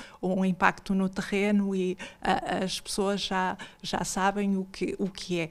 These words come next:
Ah, ou pelo menos é uma sigla que, que já, já está interiorizada. Ahm,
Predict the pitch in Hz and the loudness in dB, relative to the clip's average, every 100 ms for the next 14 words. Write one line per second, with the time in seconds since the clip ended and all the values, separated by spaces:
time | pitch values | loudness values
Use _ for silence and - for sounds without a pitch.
0 | - - - 196 196 - 202 - 208 202 | -8 -20 -6 2 4 6 2 2 2 4
1 | 208 208 202 185 208 - 175 - 208 202 | 4 2 2 -2 -2 -2 -4 0 0 0
2 | 196 208 202 196 - 202 185 - 180 190 | -2 -6 -4 -6 -4 -4 -4 -8 -2 -4
3 | - 185 180 180 - 190 185 180 190 180 | -2 -6 -2 -2 0 0 0 0 -2 -2
4 | 175 180 175 185 202 - - - - 226 | -2 -2 -2 -2 -4 -8 -16 -14 4 6
5 | 226 226 220 | 8 8 8